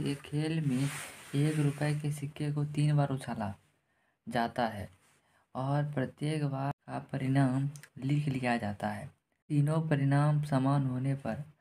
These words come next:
अर्थात तीन चित या तीन पट प्राप्त होंगे तो हनीफ खेल में जीत जाएगा। मतलब तीनों, मतलब तीन बार उछाला जाएगा एक सिक्के को और हेड, हेड, हेड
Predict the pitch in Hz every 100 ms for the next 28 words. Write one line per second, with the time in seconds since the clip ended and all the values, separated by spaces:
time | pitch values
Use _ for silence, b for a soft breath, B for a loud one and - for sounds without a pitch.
0 | _ _ _ _ - 135 - 143 143 143
1 | - 151 156 147 - 151 147 - - _
2 | _ - 127 127 127 143 147 143 143 139
3 | 143 135 131 131 - 123 131 127 107 -
4 | _ _ _ 127 127 - _ _ _ _
5 | - 127 139 156 160 - - 135 139 147
6 | 147 147 160 156 107 101 107 - - 135
7 | 135 147 139 117 - - - _ 123 127
8 | - 139 143 143 139 - 139 135 139 139
9 | 139 135 147 160 160 B B B - 131
10 | 123 127 147 147 143 139 160 160